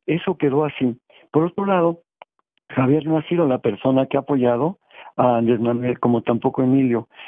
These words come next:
Entonces, ahora, eh, lo que ha escrito todo el tiempo Javier Sicilia en Proceso y en otra, en otros medios,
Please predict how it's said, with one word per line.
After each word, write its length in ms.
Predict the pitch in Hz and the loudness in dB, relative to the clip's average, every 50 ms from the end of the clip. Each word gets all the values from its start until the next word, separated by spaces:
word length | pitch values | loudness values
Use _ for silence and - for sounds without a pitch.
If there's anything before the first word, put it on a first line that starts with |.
| - - - | -16 -6 -2
Entonces, 560 | 131 123 - - 160 165 156 165 165 156 139 - _ - | -2 -2 0 0 -2 -2 0 -2 -2 -2 -2 -6 _ -2
ahora, 480 | 135 127 127 131 147 170 220 233 247 247 _ _ _ _ _ _ _ - | 0 0 2 2 2 2 0 -2 -6 -6 _ _ _ _ _ _ _ -2
eh, 220 | 135 135 135 131 | 0 0 2 2
lo 160 | 127 131 123 - | 2 2 2 0
que 80 | 175 | -2
ha 40 | 180 | -4
escrito 640 | 180 - - 175 170 160 - - 151 135 123 117 - _ | -4 -2 -2 -2 -2 -2 0 -2 0 0 0 -2 -4 _
todo 200 | - 160 165 165 | -2 -2 0 0
el 100 | 170 143 | 0 -2
tiempo 520 | - - 139 135 127 - 123 117 113 - _ _ _ _ - | 0 0 0 0 0 0 0 0 0 -2 _ _ _ _ -16
Javier 440 | 123 - - 123 120 127 147 156 - | -12 -2 0 0 0 0 -2 -2 -2
Sicilia 380 | 143 123 - 151 135 127 123 | -2 -2 0 2 2 2 2
en 100 | 117 110 | 0 0
Proceso 680 | - 120 117 104 - 147 151 156 151 - 185 220 - _ _ _ _ - - _ _ | 0 0 -2 0 0 0 0 0 -2 -4 -4 -6 -6 _ _ _ _ -20 -20 _ _
y 120 | - 117 | -2 0
en 100 | 123 123 | 2 2
otra, 400 | 131 135 135 151 143 127 120 117 | 2 0 0 -2 0 0 2 2
en 100 | 110 117 | 2 2
otros 280 | 131 123 - 143 131 - | 0 0 0 -2 -2 0
medios, 420 | 131 131 135 135 127 143 196 208 | 0 2 2 2 2 0 -2 -2